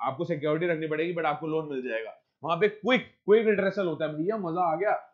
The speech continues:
हमारे पास कस्टमर आया, कस्टमर भगवान है। ये मैं प्राइवेट वालों की बात कर रहा हूँ, पब्लिक वालों में नहीं। अब ये डॉक्यूमेंट साइन कराओ, इसमें कमी है, ये डॉक्यूमेंट साइन कराओ, तो इसमें बड़ा पंगा हो जाता है, समझ रहे हो? तो सर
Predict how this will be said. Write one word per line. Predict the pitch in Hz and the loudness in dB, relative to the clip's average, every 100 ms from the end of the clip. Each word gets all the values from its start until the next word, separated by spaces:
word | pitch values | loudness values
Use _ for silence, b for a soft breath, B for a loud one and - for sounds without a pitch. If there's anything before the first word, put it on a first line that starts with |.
| - | -14
हमारे | 147 170 | -2 0
पास | 180 202 | 0 -2
कस्टमर | 196 - 190 | -4 -8 -2
आया, | 175 202 | 0 0
कस्टमर | 202 165 180 | -4 -10 -10
भगवान | 180 151 139 147 | -8 -6 -6 -6
है। | 135 | -4
ये | 151 170 | -4 -4
मैं | 202 | -8
प्राइवेट | 170 156 165 | -2 -2 -2
वालों | 160 151 | -2 -2
की | 156 | -2
बात | 156 151 | -4 -6
कर | - | -10
रहा | 123 | -10
हूँ, | 151 | -6
पब्लिक | 160 190 | -4 -2
वालों | 196 196 | -2 -2
में | 202 | -6
नहीं। | 165 151 - _ - | -6 -8 -10 _ -6
अब | 151 | 0
ये | 165 | 2
डॉक्यूमेंट | 160 147 160 160 | 2 -2 -4 -6
साइन | 151 151 | -4 -4
कराओ, | 147 151 143 | -2 -2 -4
इसमें | 147 147 | -6 -10
कमी | 147 151 | -8 -6
है, | 147 | -6
ये | 131 151 | -4 -4
डॉक्यूमेंट | 151 147 151 | -6 -8 -18
साइन | 147 143 | -18 -16
कराओ, | 135 143 | -10 -10
तो | - _ - 208 | -12 _ 0 2
इसमें | 202 - 208 | 4 2 2
बड़ा | 165 190 | 4 2
पंगा | 170 151 160 | 2 2 2
हो | 170 120 | 2 -2
जाता | 117 110 107 107 | -8 -8 -10 -12
है, | 90 _ _ | -14 _ _
समझ | - 160 185 | -4 -2 0
रहे | 202 | 0
हो? | 202 - _ _ _ - | -2 -8 _ _ _ 4
तो | 220 180 | 4 8
सर | 240 | 8